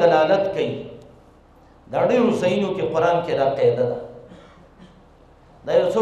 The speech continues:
قاعدې یادې کړئ، ګوره. دا به ډېرو فائدې درکړي له قرآن کې. مشیت د چا صفت؟ د الله. دوه سوه څلور صفت.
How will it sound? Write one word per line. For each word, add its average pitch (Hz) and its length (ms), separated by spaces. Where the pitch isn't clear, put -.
قاعدې 180 320
یادې 214 280
کړئ، - 180
ګوره. 123 240
دا 160 120
به 175 100
ډېرو 220 360
فائدې 165 400
درکړي 151 360
له 135 60
قرآن 135 260
کې. 117 140
مشیت 185 540
د - 20
چا 214 100
صفت؟ 233 320
د - 20
الله. 135 360
دوه 220 100
سوه - 340
څلور 165 300
صفت. 120 240